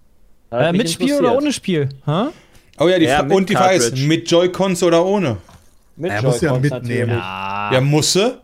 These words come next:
Speaker 3: Wirklich? Also nur weil du das so meinst oder so, aber wer weiß, wie
Speaker 1: Ja,
Speaker 3: die
Speaker 1: ja.
Speaker 3: das rechnen auf der Packung.
Speaker 4: Ja, aber ist ja
Speaker 1: Das ist halt
Speaker 4: bescheuert.
Speaker 1: die
Speaker 4: Also ich sag mal so, wenn du das mit dem Stream De-, mit dem Steam Deck vergleichen willst, musst du es mit Joystick wiegen.
Speaker 3: Das stimmt, aber ich mein, äh,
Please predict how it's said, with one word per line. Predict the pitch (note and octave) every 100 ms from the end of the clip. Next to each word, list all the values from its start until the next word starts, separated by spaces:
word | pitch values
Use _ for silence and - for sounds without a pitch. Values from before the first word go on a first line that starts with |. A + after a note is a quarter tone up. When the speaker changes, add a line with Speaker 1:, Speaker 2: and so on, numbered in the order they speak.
| _
Speaker 3:
Wirklich? | C3 C3+ C3 D#3 A3+ - - -
Also | C#3 C3+
nur | D3+ D#3
weil | C#3+ C3+
du | C3+
das | C#3 B2
so | -
meinst | B2 C#3 F3 G3
oder | F#3+ C3
so, | A#2 A2+ B2 C#3+
aber | C3+ B2+ B2+ B2 B2+
wer | B2+
weiß, | C3 B2+ -
wie |
Speaker 1:
Ja, | F3 G#3
Speaker 3:
die | D3+
Speaker 1:
ja. | A#2+
Speaker 3:
das |
rechnen | C3+ C#3 C3+
auf |
der | B2+
Packung. | A#2+ D3+ E3+ B2+ A2 - - _ _ -
Speaker 4:
Ja, | A#2+
aber | B2+
ist | C3
ja | B2
Speaker 1:
Das | C#3
ist |
halt | E3+
Speaker 4:
bescheuert. | D#3 D3+
Speaker 1:
die | D3
Speaker 4:
Also | C3
ich | C#3 D3+
sag | D3+
mal | D3+
so, | C#3 C#3
wenn | C3+
du |
das | C3
mit | - A#2+
dem | A#2+
Stream | - D3+ E3
De-, | D3+ -
mit | B2 A#2
dem |
Steam | A2 - F3
Deck | F3 C#3+
vergleichen | - A2 A#2 D3 E3+
willst, | D#3 D#3 C#3+
musst | C#3+ C#3+
du |
es | B2+
mit | A#2+ A2
Joystick | A#2+ A2+ - G#2+ -
wiegen. | G#2+ F#2
Speaker 3:
Das | -
stimmt, | - F#3 F3+
aber | -
ich | C3
mein, | D3 D3 C#3+
äh, | C#3 C3